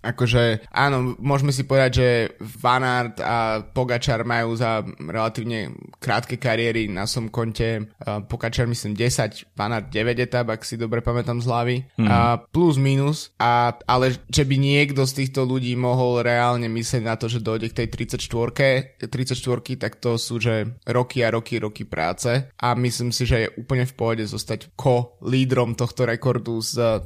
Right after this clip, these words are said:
Speaker 1: na-, najlepším cyklistom všetkých čias. Pretože tá éra je úplne iná. Tiež konkurencia, ktorej čelil Merckx,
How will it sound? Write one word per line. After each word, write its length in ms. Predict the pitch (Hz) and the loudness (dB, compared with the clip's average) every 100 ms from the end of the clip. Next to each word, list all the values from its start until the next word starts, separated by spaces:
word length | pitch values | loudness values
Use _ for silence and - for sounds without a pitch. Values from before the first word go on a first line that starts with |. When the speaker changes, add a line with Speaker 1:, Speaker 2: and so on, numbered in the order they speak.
| - | -2
Speaker 1:
na-, 300 | 127 113 - | 0 0 -2
najlepším 640 | 107 123 123 131 - 131 | -2 0 4 2 2 0
cyklistom 420 | 120 123 123 - | 0 -2 -4 -4
všetkých 380 | 113 117 - 123 | -4 -4 -6 -2
čias. 340 | - 123 110 - | 2 2 0 -8
Pretože 360 | - 127 127 131 | -8 -4 0 0
tá 160 | 127 | -2
éra 300 | - 131 131 | 0 0 2
je 80 | 127 | 2
úplne 320 | 131 135 120 | 0 -2 -4
iná. 180 | 135 127 | -4 -4
Tiež 260 | 104 107 110 | -6 -8 -6
konkurencia, 540 | 127 127 143 117 - | -4 -2 -2 -2 -6
ktorej 540 | 104 - 113 117 113 | -8 -4 -2 -2 -4
čelil 420 | - - 127 123 110 | 0 4 4 4 0
Merckx, 580 | 120 120 120 - - | 2 2 0 -6 -10